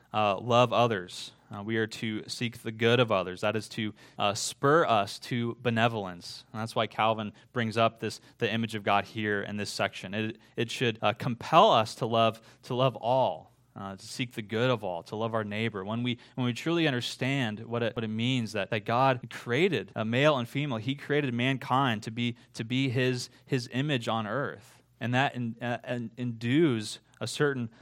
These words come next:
level of dignity and, uh, uh, uh, more than every other creature on earth. That's why the, the, the life of a human is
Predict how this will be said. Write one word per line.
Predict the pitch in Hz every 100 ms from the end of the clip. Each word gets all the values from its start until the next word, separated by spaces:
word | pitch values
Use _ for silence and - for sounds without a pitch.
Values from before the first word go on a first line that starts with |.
| -
level | 120 123 147 135
of | 110 107
dignity | 117 131 139 113 95 95 _ _
and, | 113 110 107 -
uh, | 101 95 90 - - - _ _ -
uh, | 110 104
uh, | 113 - -
more | 127 139 151
than | 123 120
every | 127 165 180
other | 160 131
creature | - 156 180 - 90 - _ _ -
on | 107
earth. | 131 120
That's | 131 160
why | 202 175
the, | 120
the, | 123 113 135 120
the | 120 107
life | 107 117 139 143
of | 143
a | 117
human | - 160 196 107
is | 98